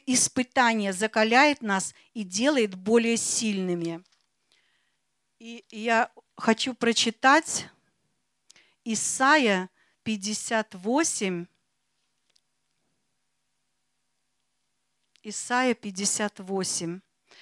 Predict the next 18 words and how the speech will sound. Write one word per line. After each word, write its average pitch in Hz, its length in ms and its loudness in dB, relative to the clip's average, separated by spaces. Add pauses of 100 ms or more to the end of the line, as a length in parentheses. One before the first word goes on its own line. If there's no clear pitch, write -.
(200)
Но 220 100 -8
здесь 214 260 -4
немножко, 202 420 -6
чуть-чуть 196 400 -8
побольше, 196 680 -2 (360)
но 220 380 -4 (800)
я 196 160 -12
очень 185 260 -12
даже 180 260 -10
быстро 196 380 -10
уложилась, 180 580 -10
да, 196 140 -14
почти - 440 -16
что. 170 300 -12 (1000)
Исайя 262 420 2
пятьдесят 240 420 -4
восемь, 262 500 0 (200)
четыре. 202 800 0